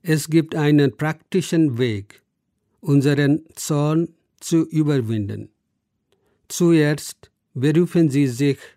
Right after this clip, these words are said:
auf alle Güte und Göttlichkeit in Ihnen und sprechen Sie mit sich selber wie folgt: "Egal, welchem provokanten Grund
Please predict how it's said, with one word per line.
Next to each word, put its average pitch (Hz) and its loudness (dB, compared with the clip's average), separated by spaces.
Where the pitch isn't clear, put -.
auf 139 -4
alle 143 0
Güte 156 -2
und 131 -2
Göttlichkeit 139 -4
in 156 4
Ihnen 135 0
und 156 4
sprechen 175 0
Sie 160 0
mit 156 2
sich 156 -4
selber 113 -2
wie 139 -2
folgt: 107 -8
"Egal, 143 2
welchem 156 0
provokanten 147 0
Grund 139 0